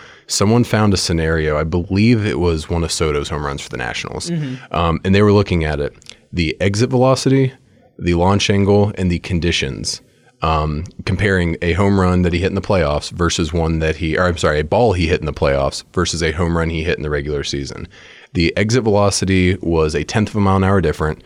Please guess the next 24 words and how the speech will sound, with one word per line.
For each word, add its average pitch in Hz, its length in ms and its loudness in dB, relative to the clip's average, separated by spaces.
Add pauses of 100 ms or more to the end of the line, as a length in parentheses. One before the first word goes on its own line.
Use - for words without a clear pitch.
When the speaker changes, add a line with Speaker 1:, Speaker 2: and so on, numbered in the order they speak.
(280)
Speaker 1:
exact 87 400 -2
same 107 220 2
launch 90 260 2
angle, 90 460 2 (260)
um, 82 400 0
in 92 140 0
what 85 100 2
I 92 80 2
would 90 160 0
consider 87 400 0
just 85 220 -2
about 82 260 -2
equal 90 300 -2
conditions, 71 520 -4
temperature, 92 480 -2
wind, 80 440 -2
humidity, 80 400 -2
all 82 180 0
those 85 240 -2
things, 80 220 -4
very, 85 240 2
very 82 160 0
similar. 71 580 -6
Speaker 2:
Right. 120 220 -8